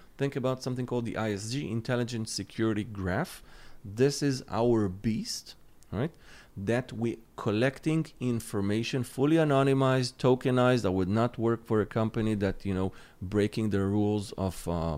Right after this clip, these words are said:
P I I and G D P R, um, and C C P A, et cetera, saying that we have a unique position to collect over a billion of Windows, uh, devices telemetry. Think about also Azure services,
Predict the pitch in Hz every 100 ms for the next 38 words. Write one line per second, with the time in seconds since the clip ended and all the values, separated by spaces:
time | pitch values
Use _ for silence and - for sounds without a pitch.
0 | - - 117 107 107 107 107 107 107 107
1 | 85 95 107 101 104 - 104 104 104 104
2 | - - - - 95 95 95 95 95 95
3 | - - - - - - 101 90 120 -
4 | 117 101 95 92 82 - 95 - 160 214
5 | - - - - - - 123 139 135 147
6 | - - - - 113 123 143 135 123 113
7 | 98 107 - 107 120 123 - 107 107 113
8 | - 117 104 90 95 127 135 117 90 82
9 | - 98 92 - 113 110 123 135 131 113
10 | 95 87 - - - - - 95 90 92
11 | 95 95 107 110 - 95 92 - - 95
12 | 85 85 80 - - 110 131 - - -
13 | - - 120 123 113 113 110 110 110 120
14 | 113 - 110 120 117 107 - 113 110 110
15 | - 113 113